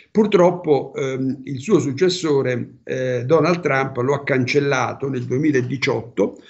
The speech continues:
tornando, eh, alla vecchia, ehm, eh, articolazione critica dei rapporti bilaterali, e, eh, siamo ancora in questa situazione. Dunque, eh, le prospettive anche qui sono piuttosto, ehm, ehm,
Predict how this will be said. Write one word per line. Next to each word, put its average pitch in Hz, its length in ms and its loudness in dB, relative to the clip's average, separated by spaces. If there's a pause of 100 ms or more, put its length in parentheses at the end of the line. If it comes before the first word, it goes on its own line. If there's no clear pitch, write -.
(180)
tornando, 139 800 2
eh, 135 260 -4
alla 127 460 -2
vecchia, 123 880 -2
ehm, 117 320 -6
eh, 120 240 -6
articolazione 135 1120 0
critica 123 640 -4 (300)
dei 120 180 -4
rapporti 143 520 -2
bilaterali, 131 1120 -2 (220)
e, 196 260 4
eh, 151 400 -6
siamo 175 280 -2
ancora 160 280 -2
in 131 100 -4
questa 139 300 -4
situazione. 120 800 -6 (320)
Dunque, 180 640 4
eh, 151 160 2
le 170 140 2
prospettive 175 680 0
anche 156 340 -4
qui 147 180 -4
sono 139 600 0
piuttosto, 135 880 0
ehm, 123 680 -2
ehm, 120 920 0